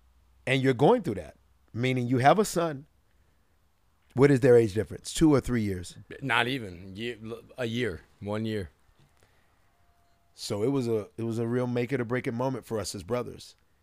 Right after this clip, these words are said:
Speaker 1: And he said, "Yeah, Ma, Omari is built more stout. He's built like a football player. Yada, yada, he can play." But, Burn, what I started to realize over my lifetime was, even if they never allowed me to play,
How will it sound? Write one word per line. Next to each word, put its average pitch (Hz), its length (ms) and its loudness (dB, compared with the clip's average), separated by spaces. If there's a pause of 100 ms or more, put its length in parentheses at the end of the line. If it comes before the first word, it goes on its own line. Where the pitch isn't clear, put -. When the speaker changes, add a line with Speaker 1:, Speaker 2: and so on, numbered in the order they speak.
(400)
Speaker 1:
And 92 160 -10
he 110 100 -6
said, 101 300 -6
"Yeah, 104 180 -8
Ma, 92 280 -12 (240)
Omari 107 340 -4
is 104 100 -4
built 104 300 -2
more 101 180 -6
stout. 92 460 -10
He's 98 140 -12
built 113 280 -4
like 104 180 -8
a 107 40 -12
football 90 380 -10
player. 90 400 -14 (680)
Yada, 98 320 -4
yada, 90 320 -4
he 90 120 -10
can - 120 -14
play." 85 320 -16 (600)
But, - 120 -12
Burn, 117 200 -4
what 113 120 -2
I 113 80 -2
started 113 320 -8
to 110 40 -6
realize 107 400 -4
over 104 200 -8
my 101 160 -10
lifetime 98 560 -10
was, 95 340 -16 (1000)
even 156 340 -4
if 113 140 -8
they 104 120 -6
never 117 340 -4
allowed 110 280 -2
me 107 120 -8
to 101 80 -10
play, 90 440 -12